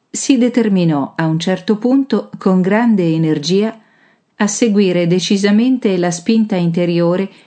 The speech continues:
che gli veniva da due parole ripetute con forza nel suo spirito: "Prendi e leggi, prendi e leggi". Il santo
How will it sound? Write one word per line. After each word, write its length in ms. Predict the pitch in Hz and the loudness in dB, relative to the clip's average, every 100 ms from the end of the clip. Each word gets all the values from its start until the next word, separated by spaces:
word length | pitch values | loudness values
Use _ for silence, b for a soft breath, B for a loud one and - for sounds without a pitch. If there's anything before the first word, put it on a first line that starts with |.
| B | B
che 180 | - 226 | 0 2
gli 160 | 208 196 | 2 2
veniva 500 | 202 202 220 196 160 | 2 2 2 0 0
da 180 | 165 165 | 0 2
due 240 | 214 226 | 2 0
parole 580 | 214 180 165 147 147 151 | 0 0 0 2 0 0
ripetute 640 | 160 165 175 208 208 180 | -2 -2 -2 0 0 -2
con 200 | 165 151 | -2 -4
forza 540 | - 175 180 208 - | -4 -2 -2 -4 -4
nel 220 | 147 151 147 | -2 -2 -4
suo 240 | - 165 | -4 -4
spirito: 680 | 165 - 151 143 139 156 170 b b b b b b _ _ | -4 -4 -2 -2 -2 -4 -8 b b b b b b _ _
"Prendi 600 | - 175 170 170 160 156 - | -2 0 2 0 0 -4 -4
e 100 | 170 | -2
leggi, 720 | 165 151 143 - 170 156 - b b b b _ | 0 0 -4 -6 -6 -6 -6 b b b b _
prendi 640 | 202 208 233 226 202 175 - | 0 2 2 2 0 -4 -6
e 160 | - 220 | 0 2
leggi". 680 | 202 175 147 156 143 160 - _ _ _ _ _ _ _ _ _ _ _ _ _ _ _ _ | 2 0 -2 -2 -6 -6 -12 _ _ _ _ _ _ _ _ _ _ _ _ _ _ _ _
Il 180 | 294 302 | 0 0
santo 640 | - 180 143 156 165 185 | 0 -2 -2 -2 -4 -8